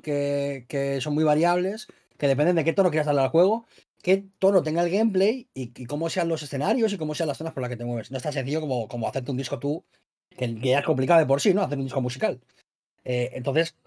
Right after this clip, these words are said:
es una movida. Luego, aparte, eh, cuando tú haces una, canciones para una, para una banda sonora de un videojuego, lo que puede pasar es que, por ejemplo, te, te, te tires una semana haciendo un tema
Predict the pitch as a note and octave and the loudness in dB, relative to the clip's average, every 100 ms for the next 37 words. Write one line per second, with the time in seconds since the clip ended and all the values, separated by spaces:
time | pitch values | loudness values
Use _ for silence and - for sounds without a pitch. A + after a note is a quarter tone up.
0 | _ _ _ - D3+ D#3 B2+ B2 A#2 - | _ _ _ -8 -4 -2 0 0 -2 -4
1 | C3+ D#3+ F#3 D#3 F#3 F#3 F3+ A#3 _ _ | 0 4 4 6 2 2 -4 -6 _ _
2 | _ _ _ _ - C#3 C3+ B2+ B2+ B2 | _ _ _ _ -12 -8 -4 -4 -4 -4
3 | B2 - _ - C3 C3 C3 A#2+ D3+ E3 | -8 -12 _ -6 -4 -2 -2 0 -2 -2
4 | D#3+ E3+ E3 E3 D#3+ D#3 E3+ D3 C3+ B2+ | -2 -2 0 -2 -2 -2 0 0 0 0
5 | C#3+ D3 D3 D3 C#3+ C3 C3+ C#3+ D#3 D3 | 0 0 0 -2 -2 -2 0 0 -2 0
6 | D#3+ D3 D3 D3 F#3 F#3+ A#3 _ _ _ | 0 0 2 4 4 4 0 _ _ _
7 | _ _ _ _ - C3+ B2 C3+ D3+ D3+ | _ _ _ _ -6 -6 -2 -2 0 0
8 | E3+ F3 - D3 E3+ C3 A#2 C3+ B2 C#3+ | 0 0 0 0 0 -2 -6 -10 -4 -2
9 | D3 C#3 C3+ D#3 A2+ D3 D3+ D#3+ E3+ A2+ | -2 -2 0 0 -2 -4 -4 -2 -4 -4
10 | A2 C#3 D3+ E3 F3 G3+ | -6 -4 0 2 2 -2